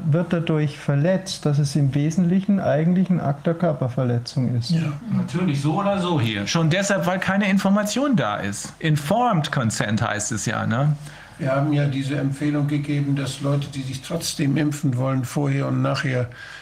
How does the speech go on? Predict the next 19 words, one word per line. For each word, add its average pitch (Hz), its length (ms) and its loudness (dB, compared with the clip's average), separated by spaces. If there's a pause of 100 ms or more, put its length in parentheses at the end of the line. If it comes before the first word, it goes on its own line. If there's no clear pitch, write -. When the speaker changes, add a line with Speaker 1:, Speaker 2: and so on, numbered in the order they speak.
(300)
Speaker 2:
die 143 220 0
Dedimere 135 720 0
und 123 120 -2
die 123 80 -4
Thrombozyten 123 840 -2
messen 123 360 0
lassen, 123 320 -2
damit 127 280 0
sie 135 100 -2
nachweisen 131 580 -2
können, 131 300 -2
ob 120 140 -6
die - 140 -2
Impfung 139 440 0
zu - 180 -4
Mikrotrompenbildung 127 1800 0
Speaker 1:
Mhm. 143 40 2
Speaker 2:
führt. 123 440 0 (120)
Speaker 3:
Mhm. 95 340 -6